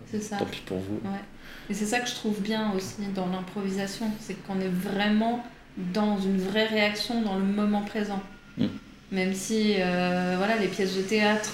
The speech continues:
Speaker 1: euh, le travail de l'acteur, c'est de faire croire que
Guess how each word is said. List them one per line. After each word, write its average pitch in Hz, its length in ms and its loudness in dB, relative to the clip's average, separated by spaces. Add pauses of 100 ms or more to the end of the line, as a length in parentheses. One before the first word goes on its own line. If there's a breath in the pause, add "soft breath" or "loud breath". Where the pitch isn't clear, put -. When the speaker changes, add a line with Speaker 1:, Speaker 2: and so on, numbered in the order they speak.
Speaker 1:
euh, 185 480 4
le 185 60 2
travail 208 320 4
de 196 60 4
l'acteur, 208 500 2
c'est 220 440 2
de 208 100 4
faire - 340 -4
croire 233 400 -2
que 202 300 0